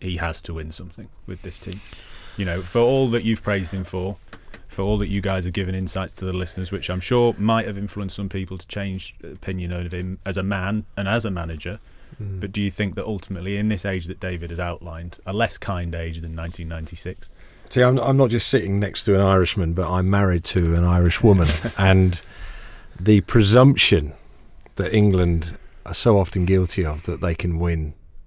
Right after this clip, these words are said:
Speaker 2: a tournament, is off the scale. And I just think that anyone that thinks they're gonna win a major tournament is, is underestimating how hard it is to win. I think even if Gareth doesn't win in Germany next year,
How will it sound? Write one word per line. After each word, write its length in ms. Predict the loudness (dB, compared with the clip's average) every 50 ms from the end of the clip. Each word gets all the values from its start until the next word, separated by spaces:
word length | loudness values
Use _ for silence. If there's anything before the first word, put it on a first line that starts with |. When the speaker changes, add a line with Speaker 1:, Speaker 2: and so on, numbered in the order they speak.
| -20 -20 -12 -10
Speaker 2:
a 60 | -8
tournament, 500 | -4 -2 -2 -2 -2 -2 -4 -6 -8 -10 -10 -6
is 440 | -2 0 0 0 0 -4 -8 -10 -12 -16 -20 -10 -6 -4
off 180 | -4 -4 -4
the 120 | -6 -8 -8
scale. 440 | -6 -6 -4 -4 -4 -6 -8 -10 -12 -16 -20 -20 -20 -20 -20 -10 -6 -4
And 440 | -2 0 0 0 -2 -2 -4 -6 -10 -14 -18 -20 -20 -18 -20 -20 -14 -6
I 200 | 0 2 2 4
just 240 | 4 4 2 2 2
think 240 | 2 0 0 0 -2
that 200 | -6 -4 0 4
anyone 380 | 6 6 6 6 6 4 2
that 140 | 0 -2 -4
thinks 280 | -2 0 0 0 2 2
they're 120 | 0 2
gonna 180 | 2 2 2 2
win 240 | 4 4 4 4 4
a 60 | 2
major 320 | 0 0 -2 -2 -4 -6 -6
tournament 560 | -6 -4 -4 -4 -4 -4 -6 -6 -8 -10 -10 -6
is, 360 | -4 -4 -4 -4 -6 -10 -14 -18 -20 -20 -20 -20 -18 -8
is 120 | -4 -2 0
underestimating 720 | 2 2 4 2 2 0 0 -2 -4 -4 -4 -4 -2 -2 -2
how 100 | 0 0
hard 280 | 0 0 0 0 -2 -2
it 80 | -4 -4
is 180 | -6 -6 -6 -6
to 100 | -6 -6
win. 280 | -4 -4 -6 -6 -8 -12 -16 -18 -18 -18 -18 -18 -20 -20 -12 -2
I 140 | 2 2 4
think 180 | 6 4 4 4
even 320 | 4 4 6 6 6 6
if 220 | 6 4 4 2 0
Gareth 400 | 0 0 2 0 -2 -2 -2 0
doesn't 400 | 0 2 2 0 -2 -4 -6 -10 -16 -20 -20 -20 -20 -20 -20 -20 -20 -20 -10 -2
win 240 | 0 2 4 4
in 120 | 4 4 4
Germany 380 | 2 2 2 2 2 0 0
next 320 | 0 -2 -4 -6 -6 -6 -4
year, 280 | -2 -2 -4 -4 -6